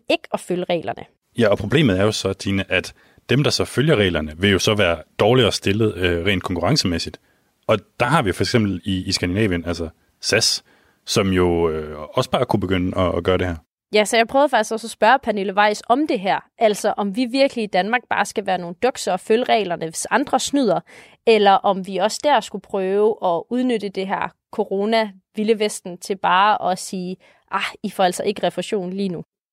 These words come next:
Speaker 1: Nu nævnte du selv det her med, at hvis man vil have pengene tilbage nu, inden det her forslag falder på plads, så skal man bare, øh, søge og klage med det samme.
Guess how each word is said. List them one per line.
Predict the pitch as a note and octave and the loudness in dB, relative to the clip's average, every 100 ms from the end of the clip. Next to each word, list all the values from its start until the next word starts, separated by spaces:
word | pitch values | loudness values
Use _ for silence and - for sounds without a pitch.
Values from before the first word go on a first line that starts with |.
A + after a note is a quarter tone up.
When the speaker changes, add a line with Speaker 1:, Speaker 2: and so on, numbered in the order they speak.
| _ _ _ _ _ _ - | _ _ _ _ _ _ 0
Speaker 1:
Nu | B3 D#4 | 2 4
nævnte | D4+ E4 E4 | 2 -2 -2
du | |
selv | C#4+ D#4 C#4 | -2 2 2
det | B3+ C4+ | 0 0
her | C4 B3 | 0 0
med, | G#3+ G#3 A3+ C4+ - | 0 2 2 2 0
at | G3+ - F#3 | -2 -2 0
hvis | A3+ A3 - | 2 2 0
man | G#3+ G#3 | -2 -2
vil | |
have | G3 - | -2 0
pengene | B3+ D4 | 0 0
tilbage | C#4+ A3+ G#3 A3 | -4 -4 0 4
nu, | A#3 A3+ A#3+ A#3+ - | 4 6 4 2 0
inden | G3+ G3+ | 0 2
det | G3 | 0
her | F3+ F3+ | 0 -2
forslag | - G3 - - F3+ E3+ | -2 -2 -2 -2 -2 -2
falder | - F#3 E3 | 0 0 0
på | - | -4
plads, | - - G3 | -6 -2 0
så | - C4+ | 2 0
skal | - - | 0 -4
man | G3+ G3 | -6 -2
bare, | F3 F#3 A3 _ F#3+ | 0 0 -4 _ -2
øh, | F#3+ F3 A#2 - - | 0 0 -4 -10 -12
søge | - A#3+ A#3+ C4+ - | -4 2 2 2 0
og | - | -2
klage | G3 F#3+ A3 | -2 0 2
med | A3+ | 0
det | F#3 | -2
samme. | - - F#3 A3 | -4 -4 -4 -6